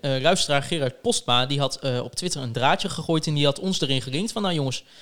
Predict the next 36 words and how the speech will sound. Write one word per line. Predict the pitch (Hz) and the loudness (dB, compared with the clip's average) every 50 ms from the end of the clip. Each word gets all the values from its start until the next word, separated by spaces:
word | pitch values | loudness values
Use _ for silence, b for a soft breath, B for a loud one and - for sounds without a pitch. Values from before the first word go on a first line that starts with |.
| B B B | B B B
misschien | B 156 - 214 196 | B 2 4 4 4
een | 180 - | 4 4
interdis-, | 190 180 - - 160 143 147 143 - - | 4 2 2 2 0 0 0 0 -2 -2
eh, | - 160 156 - | -2 -2 -2 0
interessante | 165 160 - 147 - 180 175 151 | 0 -2 0 2 2 2 2 2
discussie | 139 147 135 - - 185 151 135 - - | 0 0 0 2 2 2 0 0 -2 0
om | - 190 185 | 0 0 2
te | 160 147 120 | 2 0 0
volgen." | 127 127 151 185 - 240 294 294 B B B B B B 175 B | 0 0 0 0 0 -2 -2 -2 B B B B B B -6 B
Dus, | 170 170 - - - - | 0 2 2 0 -2 0
eh, | 170 165 | 2 2
nou, | 165 160 160 190 202 156 | 2 2 2 0 0 0
ik | 117 113 | 0 0
ga | - 165 | 2 2
even | 160 - 170 135 | 2 2 0 0
voorlezen | 165 208 233 214 190 180 180 - 180 165 165 - - 135 | 2 2 2 2 2 2 2 2 2 0 0 -2 -4 -4
wat | 151 156 | -4 -4
hij | - 160 147 - - - | -4 -6 -10 -10 -14 -10
precies | - 143 131 - 147 135 - - | -6 -4 -4 -2 -2 -4 -6 -4
allemaal | - 131 123 117 113 110 | -4 -4 -4 -4 -6 -4
zei. | 107 127 127 110 113 139 233 - B B B B B B B B | 0 2 2 2 2 -2 -4 -6 B B B B B B B B
Hij | - 143 | 0 4
zei, | 151 170 160 156 - 147 | 4 4 4 4 0 -2
"Mocht | 135 139 175 - - - - | 0 0 0 0 0 -2 0
El | - 185 175 | 2 2 4
Ancoury | 165 156 - 180 170 151 139 139 | 2 2 0 0 0 0 0 -2
in | 131 123 | -2 -2
de | 120 113 | -2 0
basis | 117 117 143 - - 165 | 0 0 0 0 0 -2
starten," | - 175 180 185 - 214 | 0 0 -2 -2 -4 -6
nou, | 170 135 127 117 | -6 -6 -6 -6
wat | - - | -8 -10
uiteindelijk | 117 110 120 120 117 120 120 120 | -8 -6 -6 -6 -6 -6 -6 -4
dus | 120 120 | -4 -4
ook | 117 - | -4 -6
gebeurde, | 120 117 131 143 165 220 247 - | -6 -4 -4 -2 -2 -2 -4 -4